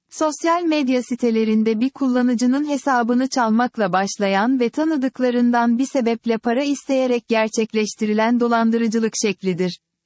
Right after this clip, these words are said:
Bu noktada aslında fail kişinin yakınlarına paraya ihtiyacı olduğunu belirtmekte ve göndermesi için kendi hesap numarasını vermektedir. Bununla birlikte sosyal medya dolandırıcılığı,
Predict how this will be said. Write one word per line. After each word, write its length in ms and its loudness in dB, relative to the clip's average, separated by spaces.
Bu 200 0
noktada 520 0
aslında 560 0
fail 440 0
kişinin 480 0
yakınlarına 720 2
paraya 360 0
ihtiyacı 680 0
olduğunu 500 0
belirtmekte 880 -2
ve 80 2
göndermesi 880 0
için 300 -2
kendi 400 0
hesap 380 -4
numarasını 600 0
vermektedir. 800 0
Bununla 480 0
birlikte 500 0
sosyal 420 0
medya 400 0
dolandırıcılığı, 1000 0